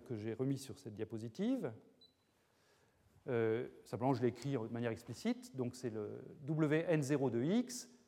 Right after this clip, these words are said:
l'hamiltonien avec son potentiel, et puis W N J de X.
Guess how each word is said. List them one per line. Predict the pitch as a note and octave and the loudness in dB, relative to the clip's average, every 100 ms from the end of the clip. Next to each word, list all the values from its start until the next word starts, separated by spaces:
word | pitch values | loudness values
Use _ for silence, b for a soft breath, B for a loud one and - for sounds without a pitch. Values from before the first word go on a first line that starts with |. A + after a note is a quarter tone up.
| - | 2
l'hamiltonien | D3+ F3 D#3+ D#3+ D3+ D#3 D3 B2 A2+ - - _ _ | 6 6 4 2 4 4 4 0 -8 -20 -20 _ _
avec | A2 G#2+ | -8 -8
son | - | -8
potentiel, | G2+ - F#2 - E3+ G#3 - - | -10 -10 -6 2 4 4 -2 -8
et | B2+ | -10
puis | - D#3+ F#3 | -6 -4 -4
W | D3+ B2+ B2+ C#3+ - | -6 -4 0 0 2
N | D#3 | 2
J | C3+ C#3+ C#3 | 2 -4 -6
de | A#2+ | -2
X. | C3 G3+ - | -2 -2 -8